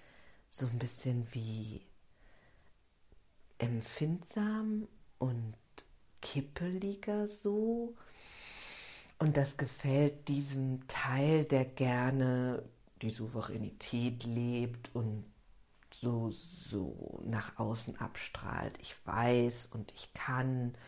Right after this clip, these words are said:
und so weiter, dem gefällt es nicht so gut. <laughs> Fühlt sich so an, als, ähm, hätte ich so wie so ein lahmes Bein, wo was <laughs> dranhängt, was irgendwie,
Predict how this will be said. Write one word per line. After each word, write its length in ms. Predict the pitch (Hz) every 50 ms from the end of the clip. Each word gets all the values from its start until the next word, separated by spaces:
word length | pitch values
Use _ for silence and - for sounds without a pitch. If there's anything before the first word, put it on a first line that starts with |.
| - - - - - - -
und 140 | - 123 117 -
so 180 | 127 117 107
weiter, 480 | 117 113 117 127 151 147 - 170 160 151
dem 240 | 156 - 139 139 139
gefällt 480 | 131 127 - - - 160 170 170 -
es 160 | 117 - -
nicht 160 | - 110 - -
so 80 | - -
gut. 460 | - - 113 113 110 - - - - - - - - - - - - - - - _ - - - - - - 139 - - - - -
<laughs> 100 | 196 208
Fühlt 400 | 185 - - - 190 160 143 -
sich 200 | - 147 139 139
so 120 | - 143 -
an, 260 | - 147 139 135 139 - - - - - - - - - - -
als, 500 | - 139 135 127 123 - - - - -
ähm, 540 | 135 123 117 113 107 - - - - 123 117 - -
hätte 300 | - 139 147 147 147 -
ich 120 | 120 - -
so 200 | 123 120 117 -
wie 80 | 117
so 120 | 120 - 127
ein 120 | 123 120
lahmes 560 | 123 120 127 127 131 131 - - 135 - - - - _ - - -
Bein, 460 | - 131 131 135 147 156 170 151 135
wo 140 | 131 123 127
was 240 | 139 135 135 - -
<laughs> 20 |
dranhängt, 880 | - - - - 240 196 180 180 214 - 214 214 185 170 175 180 220 - - - - - - - - - - -
was 240 | 202 202 143 -
irgendwie, 1000 | - - - 160 139 151 160 139 - 170 170 175 175 170 165 139 135 135 139 160